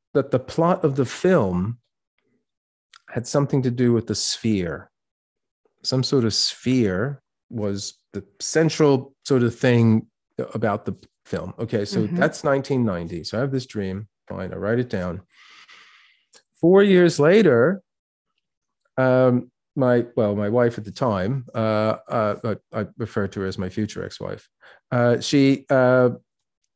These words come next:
Speaker 1: we are going to see this film,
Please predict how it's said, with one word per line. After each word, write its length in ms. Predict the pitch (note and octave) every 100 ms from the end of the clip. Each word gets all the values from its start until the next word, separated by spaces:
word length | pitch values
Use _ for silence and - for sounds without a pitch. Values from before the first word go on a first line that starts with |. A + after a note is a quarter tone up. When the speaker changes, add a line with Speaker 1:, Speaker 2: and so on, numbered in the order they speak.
| _ _
Speaker 1:
we 280 | G3 D3 D#3+
are 100 | F3
going 400 | C#3 E3 F3+ F3+
to 100 | D#3 C#3+
see 280 | - B2+
this 240 | B2+ C#3 -
film, 440 | B3 B3 G2+ F2+